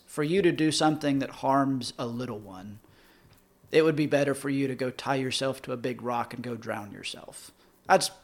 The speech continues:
pretty graphic, angry language from God.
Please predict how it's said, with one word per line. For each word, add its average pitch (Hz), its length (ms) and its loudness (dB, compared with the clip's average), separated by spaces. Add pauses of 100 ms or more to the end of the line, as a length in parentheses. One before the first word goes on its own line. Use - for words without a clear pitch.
(200)
pretty 170 220 2
graphic, 131 640 2 (320)
angry 156 380 2
language 123 720 -2 (460)
from 120 220 -6
God. 135 480 2